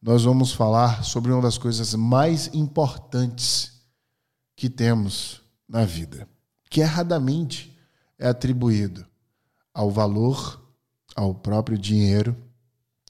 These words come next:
à cura e à própria vida em si,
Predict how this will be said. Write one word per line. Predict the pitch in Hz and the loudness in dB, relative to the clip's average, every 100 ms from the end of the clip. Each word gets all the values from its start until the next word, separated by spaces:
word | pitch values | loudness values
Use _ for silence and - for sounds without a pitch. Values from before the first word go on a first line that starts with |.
| _ _ | _ _
à | 120 | -10
cura | - - 110 113 123 - - _ _ _ _ _ _ _ - | -8 0 2 2 0 -6 -20 _ _ _ _ _ _ _ -2
e | 120 | 0
à | 120 | 0
própria | - - 131 139 135 143 | -4 -4 0 0 0 -4
vida | 123 104 104 101 | -4 -4 -6 -6
em | 98 | -6
si, | 95 - 73 | -6 -6 -6